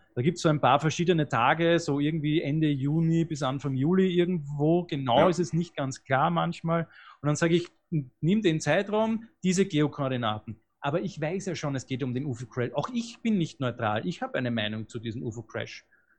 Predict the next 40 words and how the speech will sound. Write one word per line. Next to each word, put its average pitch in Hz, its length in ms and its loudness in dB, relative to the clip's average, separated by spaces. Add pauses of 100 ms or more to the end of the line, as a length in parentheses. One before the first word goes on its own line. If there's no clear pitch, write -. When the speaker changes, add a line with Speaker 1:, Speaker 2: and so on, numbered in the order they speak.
(560)
Speaker 1:
Das 131 100 -4
Einzige, 202 420 0
was 170 100 -2
ich 185 80 0
machen 180 280 0
kann, 156 120 0
um 143 140 4
da 139 240 4
wirklich 220 320 -2
sauber 170 280 2
zu 175 120 -4
tasken, 151 420 0
ich 139 80 -4
gebe 156 180 2
das 160 120 -6
dem 151 160 0
Bernhard. 110 500 0 (460)
Und 117 100 -8
sag, 151 240 -2
„Bernhard, 185 400 4
erstelle 156 400 2
ein 123 80 0
Target, 180 480 2
du, 151 140 -4
wenn 147 100 0
du 151 60 -2
das 143 120 -2
nächste 170 280 -2
Mal 156 340 2
zehn 156 240 -2
Targets 151 380 2
hintereinander 127 500 -4
erstellst, 170 640 -2 (500)
nimm 170 240 2
meins 143 340 0
mit 135 180 -2
rein, 139 280 2
erstelle 156 400 2
ein 131 120 -2
Target 151 420 2